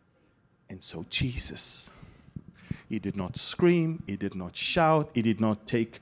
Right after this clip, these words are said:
something and threw at Peter, and he looked at Peter, at the same Peter that five minutes ago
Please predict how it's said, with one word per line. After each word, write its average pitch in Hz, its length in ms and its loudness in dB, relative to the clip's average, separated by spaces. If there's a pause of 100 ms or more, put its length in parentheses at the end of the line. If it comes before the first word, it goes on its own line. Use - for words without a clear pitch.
(240)
something 117 460 4
and 95 160 4
threw 156 560 8
at 147 260 6
Peter, 143 480 8
and 110 260 0 (840)
he - 80 -12
looked 87 380 -10
at - 160 -12
Peter, - 340 -14 (360)
at - 120 -16
the - 80 -6
same 262 600 6
Peter 139 540 2 (600)
that 135 180 -4
five 170 380 0
minutes 175 320 2
ago 127 360 0